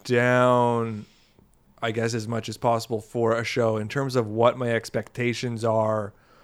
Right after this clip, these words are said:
for myself and the audience, because if I f-, I feel like if I, right before the show, set that, uh,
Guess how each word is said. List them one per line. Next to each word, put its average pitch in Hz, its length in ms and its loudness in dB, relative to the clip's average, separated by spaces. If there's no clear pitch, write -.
for 123 540 -2
myself 117 580 0
and 113 160 -4
the 113 120 -2
audience, 131 440 4
because 110 380 -6
if 110 160 -8
I 110 60 0
f-, 107 100 -12
I 113 40 -14
feel 127 200 -8
like 117 140 -6
if - 160 -8
I, 110 380 -2
right 139 320 4
before 147 300 2
the 139 100 2
show, 147 280 4
set 139 320 -2
that, 127 420 2
uh, 120 560 0